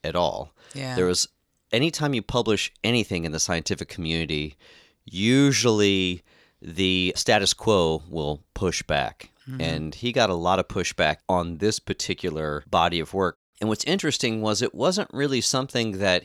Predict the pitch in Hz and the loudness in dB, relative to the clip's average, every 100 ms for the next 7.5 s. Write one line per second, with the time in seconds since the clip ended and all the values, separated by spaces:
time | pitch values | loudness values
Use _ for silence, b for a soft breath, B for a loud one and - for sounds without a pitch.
0 | _ - 113 117 147 117 - 98 92 98 | _ -6 0 2 2 2 0 -2 -2 -2
1 | - 123 127 110 117 120 104 104 101 92 | 0 0 0 4 4 4 0 2 2 4
2 | 90 - 92 - 104 95 - - 120 127 | 0 0 -2 -2 -2 -2 -2 0 0 0
3 | 127 - 113 - 98 - - 107 123 156 | 0 -4 -6 -4 -2 0 0 2 2 2
4 | 104 - 95 85 87 87 82 82 - 135 | 0 -2 -4 -2 -2 -2 -4 -4 -2 -2
5 | 143 117 101 92 B B B B - 127 | -2 0 0 0 B B B B 0 0
6 | 117 - _ _ - 101 107 147 151 139 | 0 -4 _ _ -12 -6 0 2 2 -2
7 | - 139 135 123 | -4 -2 -2 -2